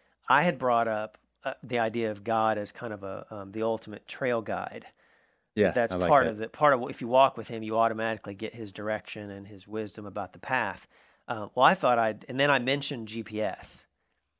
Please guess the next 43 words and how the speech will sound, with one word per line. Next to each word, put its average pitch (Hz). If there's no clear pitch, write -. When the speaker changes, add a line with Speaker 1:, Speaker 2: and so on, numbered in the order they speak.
Speaker 1:
Well, 113
this 170
person 147
said, 110
well, 107
they, 135
that, 139
that's -
just 151
that 123
mention 117
of 104
a 113
trail 131
guide, 113
and 107
then 107
a -
modern 117
day 113
version 110
of 107
that 107
on 104
the 101
road 107
would 101
be 107
having 104
a 101
G 104
P 107
S 110
system -
that 104
tells 110
you 107
when 104
the 104
next 104
turn's 110
coming, 104
or, 101